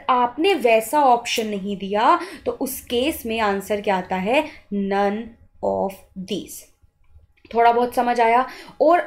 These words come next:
और बातें भी साथ साथ मैं क्लियर करूँगी, but क्वेश्चंस को लेके तभी समझ में आएगा। तो आगे बढ़ते हैं, हमारा क्वेश्चन सेवन, वीडियो पॉज करो पहले भाई, सिंपल तरीके से चेक करेंगे हमारे कंक्लूजन को, और इसमें हमें स्टेटमेंट को बनाने की ज़रूरत नहीं है क्योंकि already वो कनेक्टेड है।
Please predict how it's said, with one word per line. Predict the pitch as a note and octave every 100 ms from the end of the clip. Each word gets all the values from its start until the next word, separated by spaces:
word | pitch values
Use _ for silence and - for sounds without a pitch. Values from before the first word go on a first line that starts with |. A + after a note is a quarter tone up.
| - _ - -
और | C#4 D4
बातें | C#4 C#4 B3 D4+
भी | D#4
साथ | D4+ C4
साथ | C#4+ C#4+
मैं | C#4
क्लियर | C#4 C4
करूँगी, | C4 B3+ C4 D4+
but | - D#4+
क्वेश्चंस | - D4 C4+ D4 - E4+ D4+
को | C4+
लेके | A3 F3+ G3
तभी | F#3+ D4 E4
समझ | C#4+ A#3 -
में | G3+
आएगा। | - - - - - - -
तो |
आगे | C#4+ C#4+ D#4
बढ़ते | C#4 C4 D4
हैं, |
हमारा | D4 C4 C4+
क्वेश्चन | - A#3+ - C4
सेवन, | C4 C4 B3 C#4+ C4
वीडियो | A#3+ B3 C#4+ D4
पॉज | B3+ A#3 A#3+
करो | - C#4 C#4
पहले | C4+ B3+ C4+
भाई, | C4+ D#4
सिंपल | D#4 C4+ B3 B3+
तरीके | B3+ B3 A#3 B3
से | B3 D#4+ D#4+ - - -
चेक | C#4 B3+
करेंगे | C4 A#3+ B3 B3+
हमारे | A#3 A3
कंक्लूजन | A3+ A#3 G#3+ G#3 A#3 A3+ C4+
को, | C#4+
और | C4+
इसमें | A#3+ - C#4+
हमें | C4+ B3
स्टेटमेंट | A#3+ - G#3+ G#3+ B3+ C#4
को | B3+ B3 G3+ -
बनाने | A3+ A#3 A3+ B3
की | C4
ज़रूरत | A3+ A#3 A#3+
नहीं | A#3+
है | C#4
क्योंकि | C4 A#3+
already | G#3+ G#3+ G#3 A3 B3+ C4
वो |
कनेक्टेड | B3+ - G#3 F#3+ - B3 B3+
है। | C4+ F#4